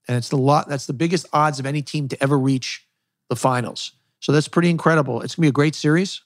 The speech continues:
I'm very psyched for it. Um, it starts, this, this,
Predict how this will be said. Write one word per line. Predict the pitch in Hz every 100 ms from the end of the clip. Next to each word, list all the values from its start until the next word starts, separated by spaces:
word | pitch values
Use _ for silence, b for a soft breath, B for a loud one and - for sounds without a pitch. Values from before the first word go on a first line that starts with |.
| -
I'm | 113
very | 113 139
psyched | - 139 143
for | - 151
it. | 190 - _ _ _ -
Um, | 127 123 120 120 120 123 123 123 123 -
it | -
starts, | - 135 123 - - - _ _ _ _ -
this, | - 120 -
this, | 127